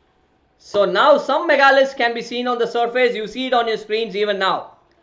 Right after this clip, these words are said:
But some megalith burial, megalithic burials happen underground. Archaeologists, when they excavate, guys, so many very interesting things have happened when archaeologists excavate. You will find a lot of, you know, the skeleton will be there.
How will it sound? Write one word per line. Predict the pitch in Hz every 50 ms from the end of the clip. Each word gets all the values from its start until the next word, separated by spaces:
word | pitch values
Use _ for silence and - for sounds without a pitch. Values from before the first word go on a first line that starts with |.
| _ _ _ _ _ _ _ _ _
But | - 135 131
some | - - 214 240 254 254
megalith | 233 220 220 226 233 233 240 226 - 180
burial, | 196 196 196 208 208 190 175
megalithic | 180 190 208 220 226 220 214 226 226 185 175
burials | 190 185 196 208 214 208 - -
happen | 170 165 175 - 202 196 - - -
underground. | 156 156 165 160 165 160 147 135 151 156 156 156 147 139 131 120 107 101 _ _ _ _ _ _ _ _ _ _ _ _ _ _ _ _ _ _ _ _ _ -
Archaeologists, | 165 185 202 - 254 247 233 254 240 240 240 240 190 185
when | 202 208 226
they | 233 240 233
excavate, | 220 202 - - 247 240 262 277 269 269 - - - _ _ _ _ _ -
guys, | 185 202 233 226 226 -
so | - 220 226 233 247 262 269 269
many | 277 269 269 240
very | 226 226 233 233
interesting | 226 190 208 226 214 - 240 226 185
things | 226 220 214
have | 233 240 220 196
happened | 196 190 190 214 208 202
when | 190 185 196 202
archaeologists | 185 170 170 165 - 202 190 196 196 202 196 185
excavate. | 156 147 - 160 147 131 117 - - _ _ _ _ _ _ _ _ _ _ _ -
You | 165
will | 175 175
find | 175 190 196 220 226
a | 220
lot | 208 196 202 208 208
of, | 214 208 214
you | 190 185
know, | 208 220
the | 202 196
skeleton | - - - 180 185 202 196 233 233 226 208
will | 226 226 208
be | 226
there. | 196 214 240 247 285 - - -